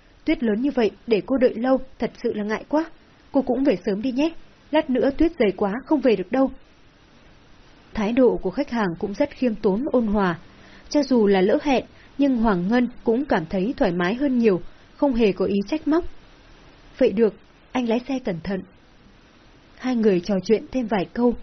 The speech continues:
rồi cúp máy. Hoàng Ngân thở phào một hơi nhẹ nhõm, định đứng dậy ra về. Đột nhiên, điện thoại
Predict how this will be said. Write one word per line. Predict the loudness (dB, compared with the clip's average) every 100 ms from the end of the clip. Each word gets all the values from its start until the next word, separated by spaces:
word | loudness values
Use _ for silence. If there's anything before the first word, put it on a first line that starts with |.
| -4
rồi | 0 0
cúp | 0 -4 -2
máy. | -2 -2 -6 -12 -20 -20 -20 -20 -20 -20 -20 -20 -20 -20 -20 -20 -16 0
Hoàng | 2 4
Ngân | 0 2
thở | 0
phào | 2 0
một | 0 0
hơi | 2 2 2
nhẹ | 0
nhõm, | -2 -2 -2 -4 -12 -2
định | -2 0 -2
đứng | 0
dậy | 0 0 0
ra | -2
về. | 0 0 -2 -10 -20 -20 -14 0
Đột | 0 2
nhiên, | 0 0 0 -6
điện | 0 0 0
thoại | -2 -4